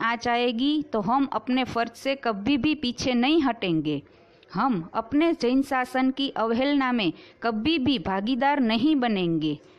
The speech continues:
हर साल आज के दिन हम कई कार्यक्रमों का आयोजन करते हैं,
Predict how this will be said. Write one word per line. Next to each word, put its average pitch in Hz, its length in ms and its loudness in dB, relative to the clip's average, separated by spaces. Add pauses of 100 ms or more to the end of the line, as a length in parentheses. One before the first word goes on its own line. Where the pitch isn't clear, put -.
(760)
हर 202 220 0
साल 226 400 -4 (220)
आज 240 240 -2
के 320 200 -2
दिन 233 240 -2
हम 190 320 0 (320)
कई 294 240 0
कार्यक्रमों 254 640 -2
का 240 180 -2
आयोजन 226 480 0
करते 180 420 -4
हैं, 151 220 -6